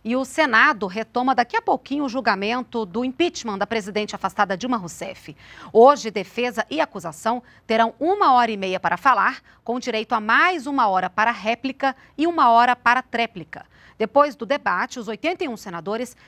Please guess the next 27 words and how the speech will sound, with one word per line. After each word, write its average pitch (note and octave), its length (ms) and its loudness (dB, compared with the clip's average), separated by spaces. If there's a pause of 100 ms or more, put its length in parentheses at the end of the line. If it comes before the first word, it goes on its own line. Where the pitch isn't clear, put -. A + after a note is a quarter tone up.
serão G#3+ 240 -6
chamados A#3+ 760 -2
um F#4+ 200 2
a G#4 100 6
um D4+ 240 -2 (240)
para B3 160 2
discursar A#3 640 -4
por B3 140 -4
até A3+ 200 -2
dez B3 360 -2
minutos. D#3+ 640 -14 (340)
E G#3+ 100 0
antes C4 340 0
de G#3+ 120 -14
ser A#3 160 0
aberta G3 340 -4
a F#3 40 -8
votação, A3 580 -6 (200)
dois C4 320 0
senadores A3+ 600 -8
falam G#3+ 260 -2
pela G#3 220 -4
acusação A#3+ 580 -6
e C#4 40 -8
dois B3+ 320 -4
pela B3+ 200 -4
defesa. G#3+ 600 -8